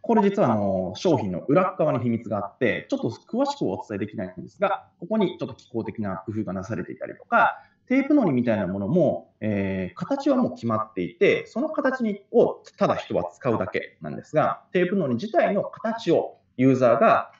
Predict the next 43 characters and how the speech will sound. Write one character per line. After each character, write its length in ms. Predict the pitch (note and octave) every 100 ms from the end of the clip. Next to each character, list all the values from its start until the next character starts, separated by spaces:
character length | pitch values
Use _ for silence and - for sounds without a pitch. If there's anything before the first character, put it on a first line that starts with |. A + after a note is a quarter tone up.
| -
変 140 | D#3+
え 40 | F3+
る 100 | E3
こ 120 | D3+
と 80 | C#3
が 120 | D#2
で 100 | -
き 100 | -
て、 140 | - _ _ _ _ _ _ _ _ _
使 320 | - B2 G#2
い 20 |
や 80 | F#2
す 140 | -
い 40 | A#3
よ 80 | G#2+
う 20 |
な 80 | F2
引 60 |
き 100 | -
方 220 | - -
が 100 | -
で 120 | - -
き 120 | -
る。 60 | _ _ _ _
こ 100 | B3+
こ 120 | D#4+
も 420 | D#4+ D#4+ - - -
工 100 | A2
夫 180 | A2+
の 80 | G2
工 140 | - G2
夫 140 | E2+
な 100 | E2+
ん 80 | G2
か 80 | A#3+
が 160 | -
あ 20 | -
っ 20 |
た 60 | -
り 80 | -
し 120 | -
ま 80 | -
す。 140 | _